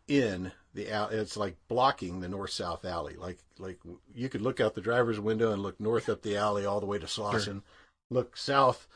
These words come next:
Speaker 1: all the way down to, you know, whatever the next street was, sixtieth or whatever. And, and we get out, and we, we walk up, we contact the, the occupants.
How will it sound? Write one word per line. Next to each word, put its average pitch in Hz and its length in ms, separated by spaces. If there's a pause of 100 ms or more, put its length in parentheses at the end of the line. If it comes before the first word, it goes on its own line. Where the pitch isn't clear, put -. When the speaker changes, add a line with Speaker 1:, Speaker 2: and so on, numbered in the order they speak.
(320)
Speaker 1:
all 127 240
the 120 60
way 113 160
down 113 300
to, 101 360
you 113 120
know, 101 160
whatever 101 260
the 95 140
next 90 160
street 113 240
was, 104 220
sixtieth 98 440
or 95 60
whatever. 95 460 (1600)
And, 127 340 (120)
and 117 120
we 110 100
get 170 160
out, 98 260 (320)
and 98 180
we, 101 240
we 90 160
walk 107 260
up, - 140
we 85 60
contact 90 500
the, 80 220 (120)
the 87 120
occupants. - 560